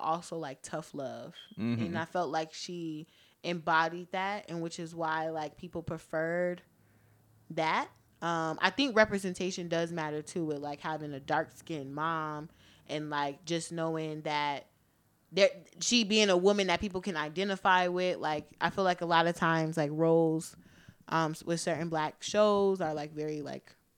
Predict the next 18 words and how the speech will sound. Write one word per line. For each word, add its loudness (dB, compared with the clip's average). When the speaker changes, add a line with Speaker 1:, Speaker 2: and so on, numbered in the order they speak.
Speaker 1:
you -8
know, -10
<sighs> -16
black 10
representation 4
just 0
looks -2
different, -2
and -4
I 0
think -8
that 0
that's 6
why 6
she -6
gets -6
the, -8
the -12